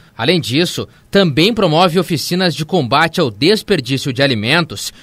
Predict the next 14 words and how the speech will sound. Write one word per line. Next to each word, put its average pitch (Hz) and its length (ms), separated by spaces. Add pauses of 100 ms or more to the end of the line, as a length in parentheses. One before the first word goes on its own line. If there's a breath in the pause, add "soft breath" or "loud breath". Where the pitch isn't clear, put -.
(140)
e 254 80
contribui 196 600
com 196 160
a 143 80
recuperação 175 800
de 135 100
jovens 120 400
dependentes 123 600
químicos 170 640 (260 soft breath)
que 247 100
são 220 220
voluntários 185 840
no 110 140
programa. 120 640